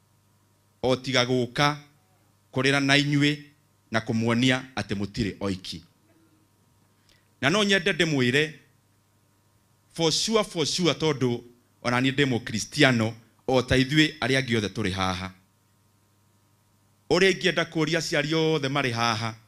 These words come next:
tafadhali, Saitani kahinda-inĩ ta gaka,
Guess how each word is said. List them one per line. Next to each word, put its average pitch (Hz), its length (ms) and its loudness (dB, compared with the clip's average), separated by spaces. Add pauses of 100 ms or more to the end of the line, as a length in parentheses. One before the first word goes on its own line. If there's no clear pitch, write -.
(280)
tafadhali, 120 640 0 (1120)
Saitani 180 640 0
kahinda-inĩ 180 500 -2
ta 175 160 -6
gaka, 131 520 -2